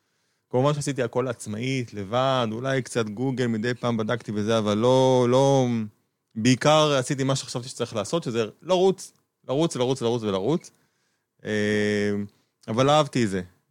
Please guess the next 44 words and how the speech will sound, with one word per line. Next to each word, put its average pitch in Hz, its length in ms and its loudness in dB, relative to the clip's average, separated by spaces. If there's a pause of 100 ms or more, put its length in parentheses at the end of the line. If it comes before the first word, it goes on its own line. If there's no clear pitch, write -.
אה, 98 440 -2
תמיד 127 180 0
הייתי 131 180 0
חוזר, 127 460 2
אה, 107 320 -2
בסיום 120 320 -6
הריצה, 117 760 0
כמה 113 200 -2
שזה 104 160 -4
לא 110 120 2
היה, 123 220 2
בין 110 140 -2
אם 104 100 -2
חצי 104 320 -12
שעה 131 320 -6
או 101 140 -8
שעה, 117 340 -8
הייתי 113 160 -10
חוזר 101 260 -8
הביתה 110 380 -4
והיה 95 160 -6
כואב 104 240 -12
לי 127 160 -10
פה 117 240 -4
וכואב 107 260 -10
לי 120 60 -12
שם, 117 300 -12
אבל 104 100 -14
אמרתי, 117 320 -12
"טוב, 123 200 -6
אם 104 100 -6
כואב 117 260 -2
לי, 117 120 0
אז, 104 220 -6 (600)
אז, 101 240 -4
אז 104 120 -4
זה 110 100 -2
בסדר." 107 440 2 (840)
זה 95 60 -10
סימן, 123 160 0
סימן 127 360 0
שעשיתי 131 400 2
משהו. 104 300 -2 (760)
אה, 104 920 0